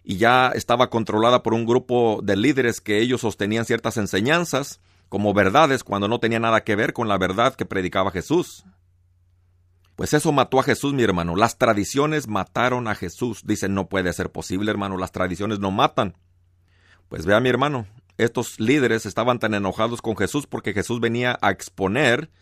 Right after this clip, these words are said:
cuál era el problema de que la gente no estaba recibiendo el beneficio de las promesas de Dios. Ellos simplemente estaban viviendo de puras tradiciones y las tradiciones no traen vida. Las tradiciones solamente traen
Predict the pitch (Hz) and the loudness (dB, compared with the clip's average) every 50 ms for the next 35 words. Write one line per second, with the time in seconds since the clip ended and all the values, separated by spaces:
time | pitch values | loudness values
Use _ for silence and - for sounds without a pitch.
0 | _ _ _ - - - _ _ _ - 117 123 131 131 135 135 - - 107 107 | _ _ _ -20 -20 -20 _ _ _ -2 2 4 6 6 6 6 4 2 2 4
1 | 110 120 127 135 127 117 113 - - 107 104 101 104 - 135 143 147 135 - 120 | 4 4 4 2 2 0 0 0 0 0 0 0 0 0 0 0 0 0 0 0
2 | 120 123 123 - - 123 127 127 120 117 107 - 110 110 117 123 127 123 110 110 | 0 0 0 0 2 2 4 4 4 2 0 -2 0 0 0 2 2 2 2 2
3 | 104 104 95 - 131 135 131 - 120 120 110 104 92 - - 104 104 107 110 107 | 0 0 -2 -2 -2 -2 0 0 0 0 0 -2 -2 -4 -4 -2 -2 0 0 -2
4 | 120 110 98 98 90 90 110 143 190 202 143 - - - _ _ _ _ _ _ | -2 -2 -2 -2 -2 0 0 0 -2 -2 -6 -10 -14 -20 _ _ _ _ _ _
5 | _ _ _ _ _ _ _ _ _ _ _ _ _ _ - 117 127 139 135 - | _ _ _ _ _ _ _ _ _ _ _ _ _ _ 2 2 4 4 2 2
6 | - 135 123 135 127 127 135 139 135 123 - 131 135 131 127 120 113 120 127 131 | 0 0 2 2 2 4 2 2 0 2 2 4 4 4 4 4 2 2 2 2
7 | 131 117 110 - - 131 135 131 - - 123 117 104 101 98 - 143 147 151 143 | 2 0 0 0 0 0 0 2 2 2 2 2 4 2 2 0 2 2 2 0
8 | 135 120 113 107 - 104 107 101 95 117 120 131 123 110 110 120 117 - 117 120 | 0 -2 -2 -2 -2 -2 -2 0 0 0 0 0 0 0 -2 -2 -2 0 0 0
9 | 113 101 98 127 170 - 151 120 113 107 - 107 110 104 98 - - 123 131 127 | 2 2 2 2 2 2 0 -2 -4 -2 -2 -2 -2 -2 -2 -2 -2 -2 -2 -2
10 | - 127 123 123 120 123 127 127 123 - - 117 123 127 127 123 107 | 0 0 2 2 0 0 -2 -2 -4 -2 0 0 2 2 0 -2 -4